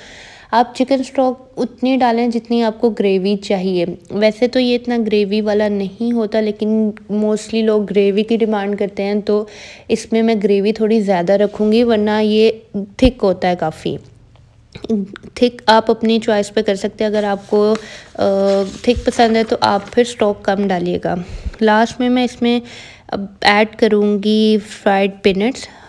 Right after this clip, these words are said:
One third cup मैंने यहाँ पे लिया था fried peanuts का। Peanuts आप चाहें तो तब भी डाल सकते हैं जब आप chicken add करेंगे, या आप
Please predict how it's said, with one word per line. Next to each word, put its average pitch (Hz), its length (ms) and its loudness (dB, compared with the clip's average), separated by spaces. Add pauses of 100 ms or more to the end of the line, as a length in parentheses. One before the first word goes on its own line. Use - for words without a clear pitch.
One 220 260 4
third 226 240 0
cup 220 260 -2
मैंने 214 220 0
यहाँ 202 200 -2
पे 208 120 -2
लिया 208 180 0
था 220 120 0
fried 190 460 -6
peanuts 202 380 -4
का। 247 200 -2 (560)
Peanuts 277 420 2
आप 277 140 -2
चाहें 254 360 -2
तो 269 160 0
तब 262 280 0
भी 254 380 0 (140)
डाल 214 260 0
सकते 226 280 -4
हैं 233 100 2
जब 220 200 0
आप 214 240 -8
chicken 240 320 -2
add 220 240 -2
करेंगे, 214 460 -2
या 214 260 -4 (180)
आप 208 240 0